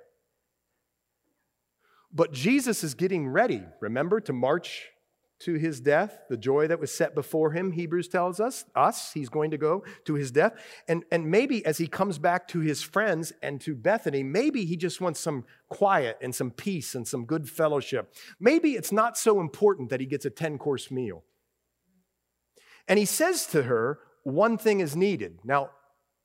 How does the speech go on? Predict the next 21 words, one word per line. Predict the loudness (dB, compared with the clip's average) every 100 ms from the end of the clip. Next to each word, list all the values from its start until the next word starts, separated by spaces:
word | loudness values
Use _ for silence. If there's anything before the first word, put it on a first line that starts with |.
| _
listen, | 2 2 -2 -12 -2
there's | -2 -2
two | -2 2
ways | 2 2 -2
we | -6
could | -4 0
go | 2
with | 2 -4
that. | -8
The | -8
traditional | -8 -2 0 0 -2 -4 -2
way | -2 -4
is | -6 -4 -6 -6 -14 _
Psalm | -6 -2 -2 -4
twenty-seven. | -8 -8 -8 -2 -2 -2 -14 _ _ _ _ _ _ _
"What's | -2 0 0
the | 0
one | 2 2 0
thing | -4 -4
is | -4
needed? | -4 -2 -4 -8